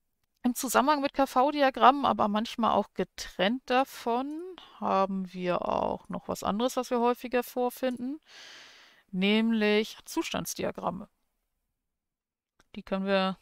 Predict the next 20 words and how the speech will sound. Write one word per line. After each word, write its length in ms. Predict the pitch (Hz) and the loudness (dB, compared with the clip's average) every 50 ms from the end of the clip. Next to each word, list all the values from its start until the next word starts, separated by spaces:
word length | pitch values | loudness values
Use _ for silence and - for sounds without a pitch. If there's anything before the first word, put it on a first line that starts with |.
| _ _ - _ | _ _ -20 _
halt 220 | - - - - | -6 -6 -4 -4
eben 160 | - 180 185 | -4 -4 -4
mit 140 | 196 240 - | -4 -2 -2
und 100 | 208 185 | -4 -2
ohne 220 | - 247 285 285 247 | 0 0 -2 0 2
K-V-Diagramme 760 | 254 226 - - 226 226 220 214 208 202 202 202 202 202 196 | 0 0 0 0 -2 0 2 2 2 2 2 0 0 0 0
betrachten. 680 | 196 196 - - 202 196 196 - - - 190 190 202 - _ _ - - - - - - - - _ _ _ _ _ _ _ _ _ _ _ _ _ _ _ _ _ _ _ _ _ _ _ _ _ _ _ _ _ _ _ _ _ _ _ | -2 -4 0 2 2 2 2 0 -6 -8 -6 -6 -6 -8 _ _ -20 -20 -20 -20 -20 -20 -20 -20 _ _ _ _ _ _ _ _ _ _ _ _ _ _ _ _ _ _ _ _ _ _ _ _ _ _ _ _ _ _ _ _ _ _ _
Ähm, 840 | 208 190 190 185 185 185 185 180 175 175 175 175 175 170 165 - - - - | -2 0 2 4 4 2 2 0 -2 -4 -6 -6 -8 -8 -10 -10 -12 -12 -10
hier 280 | - 214 262 302 277 | -4 2 4 6 6
hätten 200 | 247 - - 220 | 6 6 2 0
wir 100 | 214 220 | -2 0
jetzt 280 | 208 202 202 - - - | 0 0 0 -2 -2 -2
mal 320 | 196 185 185 180 180 - | 0 0 2 2 2 0
ein 400 | - - 175 170 170 170 175 175 | 0 0 2 2 2 0 -2 -6
Zustandsdiagramm. 1080 | - - 262 247 - 220 208 202 - - 208 196 190 - 180 190 190 190 190 190 190 180 - - - | -8 -10 -6 -4 -2 0 0 -2 -2 0 0 0 0 2 2 2 4 4 2 -2 -4 -6 -8 -12 -12
Wir 120 | - 170 160 | -12 -8 -6
haben 220 | 175 170 170 175 | -6 -6 -6 -6
hier 160 | 170 175 - | -8 -6 -6
einen 160 | 175 180 170 | -6 -6 -6
Zustand, 840 | - - - 170 175 - - - 156 143 156 196 - - - - | -8 -10 -10 -10 -10 -10 -8 -8 -8 -8 -10 -12 -14 -16 -18 -18